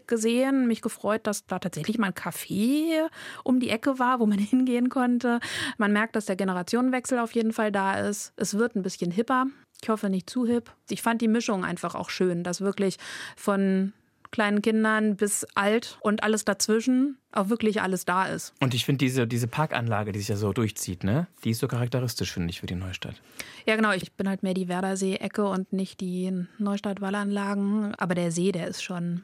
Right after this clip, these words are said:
Speaker 1: ein ziemliches Pfund. Also wenn ich das Kollegen aus Berlin, aus Museen erzähle, dass ich grad zehn Minuten am Deich lang geradelt bin zur Arbeit, die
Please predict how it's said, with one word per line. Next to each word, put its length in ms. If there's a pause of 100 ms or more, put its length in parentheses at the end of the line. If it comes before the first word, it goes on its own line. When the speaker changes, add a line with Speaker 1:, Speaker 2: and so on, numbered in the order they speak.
Speaker 1:
ein 140
ziemliches 420
Pfund. 380 (240)
Also 160
wenn 100
ich 120 (100)
das 160
Kollegen 640 (280)
aus 160
Berlin, 460
aus 180
Museen 340
erzähle, 420
dass 160
ich 160
grad 260 (460)
zehn 180
Minuten 340
am 180
Deich 280
lang 460
geradelt 580
bin 180
zur 200
Arbeit, 560
die 380